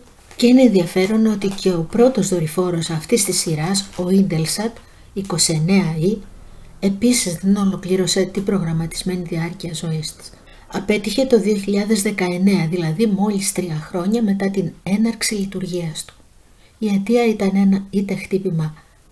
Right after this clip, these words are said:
μετεωρίτη, είτε σφάλμα καλωδίωσης. Στο σπάνιο, λοιπόν, αυτό περιστατικό, ο δορυφόρος, σημαντικός δορυφόρος αυτός επικοινωνιών, επικοινωνιών, έχει καταρρεύσει και άφησε,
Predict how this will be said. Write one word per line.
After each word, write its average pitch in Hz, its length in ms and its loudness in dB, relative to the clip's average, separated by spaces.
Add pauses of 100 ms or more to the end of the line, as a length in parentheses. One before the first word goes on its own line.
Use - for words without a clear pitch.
(120)
μετεωρίτη, 190 840 0 (240)
είτε 247 220 2
σφάλμα 214 400 0
καλωδίωσης. 180 1000 -4 (180)
Στο - 180 2
σπάνιο, 208 480 2
λοιπόν, 185 340 -2
αυτό 190 240 -2
περιστατικό, 180 720 -4
ο 247 140 4
δορυφόρος, 175 680 -2
σημαντικός 175 540 -2
δορυφόρος 175 640 -4
αυτός 190 360 -4
επικοινωνιών, 170 680 -4 (160)
επικοινωνιών, 180 760 -2 (400)
έχει 220 220 -2
καταρρεύσει 196 800 -2 (800)
και 196 260 4 (920)
άφησε, - 400 -4